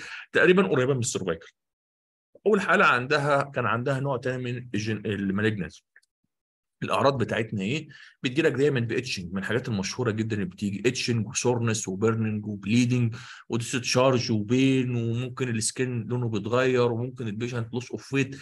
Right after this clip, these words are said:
كلام، كل الكلام ده كلام الايه؟ كانسر. يبقى كاشيكسيا دايما مع الكانسر.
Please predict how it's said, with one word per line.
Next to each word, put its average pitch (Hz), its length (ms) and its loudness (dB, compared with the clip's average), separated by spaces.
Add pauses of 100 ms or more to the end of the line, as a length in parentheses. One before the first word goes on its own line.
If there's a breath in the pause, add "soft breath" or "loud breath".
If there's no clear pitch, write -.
(280 loud breath)
كلام، 127 220 4
كل 135 360 -2
الكلام 117 300 0
ده 120 80 -2
كلام 110 280 -2
الايه؟ 104 360 -4
كانسر. 95 320 -4
يبقى 104 360 -2
كاشيكسيا 165 540 2
دايما 127 300 0
مع 104 160 0
الكانسر. 98 500 -4